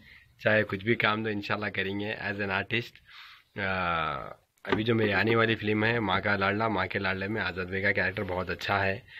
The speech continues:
बहुत अच्छे से, बहुत अच्छी खूबी से निभाए हैं आज़ाद भाई कैरेक्टर। और मैं एक बात बोलना चाहता हूँ, आप लोग ये फिल्म मिस मत करिए। इंशाल्लाह माँ के ऊपर पूरी फिल्म बनी है। आ,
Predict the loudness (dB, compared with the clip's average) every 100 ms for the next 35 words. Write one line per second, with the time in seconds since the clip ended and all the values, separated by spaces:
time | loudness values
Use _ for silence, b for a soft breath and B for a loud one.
0 | B -6 -4 -2 -4 -4 -4 0 2 4
1 | 2 2 0 0 -4 -4 -2 0 0 2
2 | 2 2 4 4 2 0 0 0 0 0
3 | 0 -2 -2 -4 -6 B B B B 2
4 | 4 4 4 2 2 4 4 4 4 4
5 | 2 2 4 4 2 0 0 0 0 2
6 | 2 2 2 4 2 2 0 2 0 2
7 | -2 -6 B B _ -6 0 2 2 2
8 | 2 0 0 0 0 0 2 2 2 2
9 | 2 0 -2 -6 B B B B -2